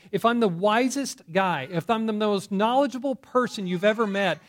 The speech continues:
and there's no mystery of God or anything else that is hidden from me but that what I can express it all, and if I have faith that I can move mountains with, but I have not love,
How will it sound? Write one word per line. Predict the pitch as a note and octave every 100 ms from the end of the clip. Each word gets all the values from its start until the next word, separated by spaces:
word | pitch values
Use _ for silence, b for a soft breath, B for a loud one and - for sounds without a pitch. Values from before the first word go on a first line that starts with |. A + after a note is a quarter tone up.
| B
and | - G#3
there's | A3 F#3
no | G#3+ B3 C#4+
mystery | C#4+ A3+ B3+ C4 - C4+ B3
of | G3
God | D#3 A3+ A#3+ A3+
or | F#3
anything | G#3+ B3 C4 C4+ A#3+
else | G3+ G3
that | - E3
is | D#3
hidden | - C4 C4+ B3
from | - F#3+
me | F#3
but | F3+ E3 D#3
that | D#3 D3+
what | F3+
I | G#3
can | B3 A3+
express | F3 - - G#3+ G#3
it | D3+
all, | C3 B2+ - b b b
and | G3+
if | A3+
I | A#3+ C#4
have | B3 A3+
faith | - - B3 A#3 -
that | E3
I | F#3+
can | G#3 F#3 E3
move | G#3+ C4+ A#3
mountains | G3+ G3+ G#3+ G#3+ F3+
with, | G3+ G3 G3 - _ _ _ _
but | C#3+ D#3
I | D#3
have | B2+ F#3+ F#3+ F3+
not | E3+ D#3 D#3+ C#3+
love, | C#3 C3 C3